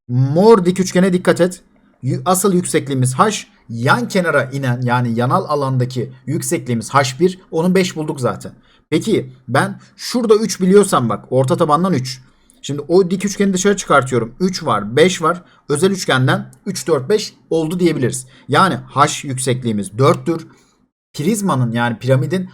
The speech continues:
hacmi soruluyordu. Ve piramit eşittir. Taban alanı otuz altı zaten. Çarpı yüksekliğimiz dört bölü üç. Ucu sivrilerde hacim neydi? Üçe bölünüyordu. Peki eşittir dediğimde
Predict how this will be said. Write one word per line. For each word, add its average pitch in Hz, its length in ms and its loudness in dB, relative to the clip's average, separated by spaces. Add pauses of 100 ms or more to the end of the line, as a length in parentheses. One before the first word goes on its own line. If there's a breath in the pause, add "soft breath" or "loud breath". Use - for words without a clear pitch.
(120 loud breath)
hacmi 135 320 0
soruluyordu. 131 640 -2 (300 soft breath)
Ve 151 340 2
piramit 175 460 0 (120)
eşittir. 135 480 -6 (220 soft breath)
Taban 170 280 2
alanı 180 280 2
otuz 190 240 -2
altı 185 240 4
zaten. 160 420 -2 (300)
Çarpı 165 460 2 (160 soft breath)
yüksekliğimiz 180 800 -2 (140)
dört 151 320 4 (280 soft breath)
bölü 156 320 4
üç. 135 320 0 (680 soft breath)
Ucu 151 200 -6
sivrilerde 175 560 0
hacim 139 320 0
neydi? 196 400 0
Üçe 143 260 -2
bölünüyordu. 107 480 -2
Peki 143 460 -4
eşittir 160 460 -2
dediğimde 107 400 -2